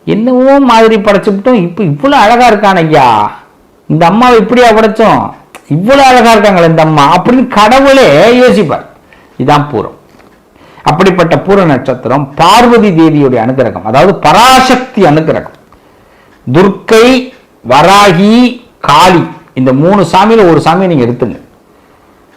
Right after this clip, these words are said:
அந்த அம்பாள் வழிபாடு அதிகமா பண்ணுங்க. துர்க்கை, வராகி, காளி. நீங்க துஷ்டமாலாம் வழிபாடு பண்ண வேண்டாம்.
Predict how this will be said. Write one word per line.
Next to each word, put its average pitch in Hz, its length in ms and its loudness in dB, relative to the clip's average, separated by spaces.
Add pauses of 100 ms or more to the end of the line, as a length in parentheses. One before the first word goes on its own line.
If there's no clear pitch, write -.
(120)
அந்த 139 240 0
அம்பாள் 196 320 2
வழிபாடு 170 380 2
அதிகமா 165 380 0
பண்ணுங்க. 120 440 -4
துர்க்கை, 226 640 0
வராகி, 190 680 2
காளி. 160 400 0 (1120)
நீங்க 160 300 0
துஷ்டமாலாம் 220 800 2
வழிபாடு 190 360 2
பண்ண 143 160 2
வேண்டாம். 107 320 -2